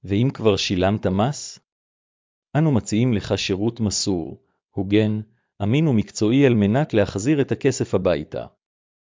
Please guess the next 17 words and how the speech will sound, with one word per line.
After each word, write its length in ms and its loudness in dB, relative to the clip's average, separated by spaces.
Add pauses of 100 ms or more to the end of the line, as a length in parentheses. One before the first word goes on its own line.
(460)
מה 160 0
דעתך 360 2
על 160 4
הפרסום 540 -2
לעגלה 460 2
שראית 440 -2
אתמול? 540 -4 (1040)
את 140 -8
בעניין? 680 0 (1040)
אולי 320 2
תוכלי 500 0
לשלם 440 0
אותה 240 2
מהחזרי 640 0
להם 260 4
את 100 -2
זכאית. 680 -6